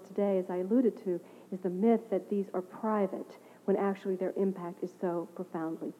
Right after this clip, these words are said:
public. And so it, it's, I think, a gradual shift that, that is taking place as we begin to change our assumptions about what is the legitimate role of the worker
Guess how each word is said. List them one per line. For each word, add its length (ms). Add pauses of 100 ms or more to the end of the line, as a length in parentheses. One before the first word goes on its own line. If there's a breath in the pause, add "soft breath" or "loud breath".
(120)
public. 440 (500 loud breath)
And 120 (100)
so 260 (600 loud breath)
it, 200
it's, 240
I 80
think, 300
a 60
gradual 680
shift 400
that, 260
that 140
is 80 (120)
taking 280
place 460 (120)
as 200 (340 loud breath)
we 100
begin 340
to 80
change 480
our 140
assumptions 560
about 280
what 180
is 100
the 140
legitimate 560
role 220
of 60
the 60
worker 420